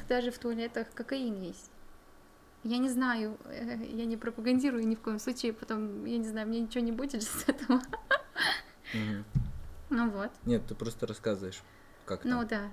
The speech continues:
Speaker 1: Это, это не мой опыт.
Speaker 2: Ну, сами решайте, плюс это или минус. <laughs> Э, вам решать.
Speaker 1: По легализации
Speaker 2: Это минус, если,
Speaker 1: по
Speaker 2: если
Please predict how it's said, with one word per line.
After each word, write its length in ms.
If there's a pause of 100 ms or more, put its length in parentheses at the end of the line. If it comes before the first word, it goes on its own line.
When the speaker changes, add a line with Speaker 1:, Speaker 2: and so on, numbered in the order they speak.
(640)
Speaker 1:
Это, 220
это 400
не 80
мой 220
опыт. 340
Speaker 2:
Ну, 220
сами 360
решайте, 440
плюс 320
это 180
или 220
минус. 360
<laughs> 60 (440)
Э, 440 (520)
вам 260
решать. 340
Speaker 1:
По 160
легализации 580
Speaker 2:
Это 160
минус, 360 (240)
если, 220
Speaker 1:
по 80
Speaker 2:
если 200